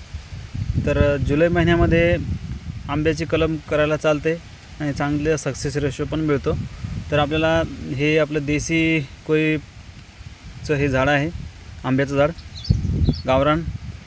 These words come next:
त्याच्यावर आपल्याला कलम करायची. तर कशा प्रकारे आपण कलम करणार आहोत ते तुम्हाला दाखवतो. हे बघा,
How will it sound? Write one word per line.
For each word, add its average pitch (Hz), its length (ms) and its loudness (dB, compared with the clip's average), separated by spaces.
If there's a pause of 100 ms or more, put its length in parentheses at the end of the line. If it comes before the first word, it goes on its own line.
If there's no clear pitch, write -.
(140)
त्याच्यावर 147 280 2
आपल्याला 147 200 2
कलम 160 340 2
करायची. 143 360 2
तर 131 120 -2
कशा 160 260 -2
प्रकारे 156 300 2
आपण 151 240 0
कलम 151 300 0
करणार 147 300 2
आहोत 143 120 0 (160)
ते - 300 0
तुम्हाला 135 200 2
दाखवतो. 135 400 4
हे - 320 2
बघा, 135 200 2